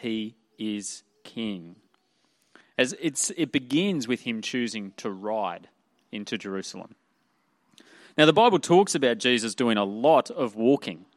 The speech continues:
but only here does it mention that he rides anything at all.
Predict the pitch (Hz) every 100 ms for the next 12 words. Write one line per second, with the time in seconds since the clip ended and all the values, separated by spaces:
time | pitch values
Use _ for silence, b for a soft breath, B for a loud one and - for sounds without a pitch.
0 | _ _ _ _ b b b b b b
1 | 143 139 160 151 127 - 175 196 170 131
2 | 127 135 135 123 135 143 139 113 110 117
3 | 117 113 117 117 113 120 113 - 98 95
4 | 135 117 -